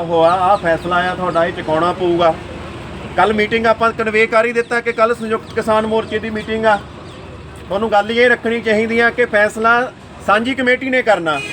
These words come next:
ਆ ਜਿਹੜੇ ਇੱਥੇ ਅਸੀਂ ਬੈਠੇ ਆ, ਅਸੀਂ ਕਿੱਥੋਂ ਫੈਸਲਾ ਕਰ ਲਾਂਗੇ ਇਹਨੂੰ ਚੱਕਣਾ, ਚਲਾਉਣਾ ਜਾਂ ਕੀ ਆ? ਸਾਂਝੀ ਕਮੇਟੀ ਦਾ ਫੈਸਲਾ, ਜਿਹਦੇ ਵਿੱਚ ਸਾਰੀਆਂ ਕਿਸਾਨ ਜਥੇਬੰਦੀਆਂ ਸ਼ਾਮਲ ਨੇ, ਅਧਿਆਪਕਾਂ ਦੀਆਂ ਜਥੇਬੰਦੀਆਂ ਸ਼ਾਮਲ ਨੇ, ਬਾਕੀ ਜਥੇਬੰਦੀਆਂ ਸ਼ਾਮਲ ਨੇ, ਉਸ ਨੇ ਫੈਸਲਾ ਕਰਨਾ।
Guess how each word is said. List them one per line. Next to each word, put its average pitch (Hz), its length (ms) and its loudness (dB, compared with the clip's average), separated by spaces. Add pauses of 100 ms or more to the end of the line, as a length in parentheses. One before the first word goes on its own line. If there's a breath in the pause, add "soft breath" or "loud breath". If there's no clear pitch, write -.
(340)
ਆ 196 100 4
ਜਿਹੜੇ 240 220 4
ਇੱਥੇ 240 240 0 (160)
ਅਸੀਂ 233 220 -4
ਬੈਠੇ 240 260 2
ਆ, 247 100 4
ਅਸੀਂ 240 180 -4
ਕਿੱਥੋਂ 254 260 0
ਫੈਸਲਾ 233 360 2
ਕਰ 233 180 0
ਲਾਂਗੇ 240 260 0
ਇਹਨੂੰ 240 160 0
ਚੱਕਣਾ, 226 420 0
ਚਲਾਉਣਾ 220 380 4
ਜਾਂ 220 140 2
ਕੀ 214 280 -6
ਆ? 208 140 4 (540)
ਸਾਂਝੀ 214 320 2
ਕਮੇਟੀ 214 420 0
ਦਾ 240 140 2
ਫੈਸਲਾ, 233 600 2 (340)
ਜਿਹਦੇ 208 200 -2
ਵਿੱਚ 233 200 -2
ਸਾਰੀਆਂ 208 380 2
ਕਿਸਾਨ 170 400 0
ਜਥੇਬੰਦੀਆਂ 190 560 -4
ਸ਼ਾਮਲ 214 360 0
ਨੇ, 233 200 0 (520)
ਅਧਿਆਪਕਾਂ 196 500 2
ਦੀਆਂ 196 180 0
ਜਥੇਬੰਦੀਆਂ 202 640 -2 (160)
ਸ਼ਾਮਲ 214 360 2
ਨੇ, 247 180 2 (260)
ਬਾਕੀ 208 300 0
ਜਥੇਬੰਦੀਆਂ 196 540 0
ਸ਼ਾਮਲ 190 340 0
ਨੇ, 220 60 4
ਉਸ 247 260 6
ਨੇ 262 120 4
ਫੈਸਲਾ 233 400 4
ਕਰਨਾ। 160 360 0